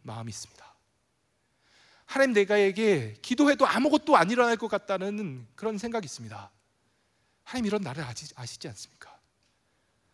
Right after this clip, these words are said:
하나님, 이런 나를 도와주십시오. 나에게 믿음을 허락하여 주십시오."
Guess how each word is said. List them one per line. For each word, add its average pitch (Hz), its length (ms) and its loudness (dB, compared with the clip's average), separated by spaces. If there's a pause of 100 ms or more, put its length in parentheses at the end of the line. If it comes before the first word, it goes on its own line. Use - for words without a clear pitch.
(100)
하나님, 170 240 -8
이런 147 140 -6
나를 120 280 -12 (360)
도와주십시오. - 720 -8 (1500)
나에게 - 260 -10
믿음을 190 360 -2
허락하여 208 380 -2
주십시오." - 560 -14